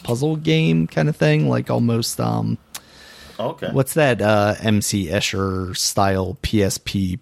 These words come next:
Speaker 1: puzzle game that was, like, all about perspective and stuff? I feel like it's something
Speaker 2: Oh,
Speaker 1: like that.
Speaker 2: uh,
Speaker 1: Echochrome?
Speaker 2: Damn. Echo, yeah.
Speaker 1: Yeah, like that. Um,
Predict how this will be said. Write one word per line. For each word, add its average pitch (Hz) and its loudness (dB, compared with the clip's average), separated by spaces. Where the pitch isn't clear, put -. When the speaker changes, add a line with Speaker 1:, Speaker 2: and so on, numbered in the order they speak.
Speaker 1:
puzzle 95 2
game 92 0
that 92 -2
was, 107 -4
like, 95 -4
all 92 0
about 92 -4
perspective - -4
and - -6
stuff? - -10
I 165 4
feel - 8
like - 6
it's 165 4
something 98 8
Speaker 2:
Oh, - 2
Speaker 1:
like 90 0
that. - 2
Speaker 2:
uh, 117 2
Speaker 1:
Echochrome? 156 2
Speaker 2:
Damn. 143 0
Echo, 135 0
yeah. 113 2
Speaker 1:
Yeah, 92 -2
like 95 -12
that. - -12
Um, - 2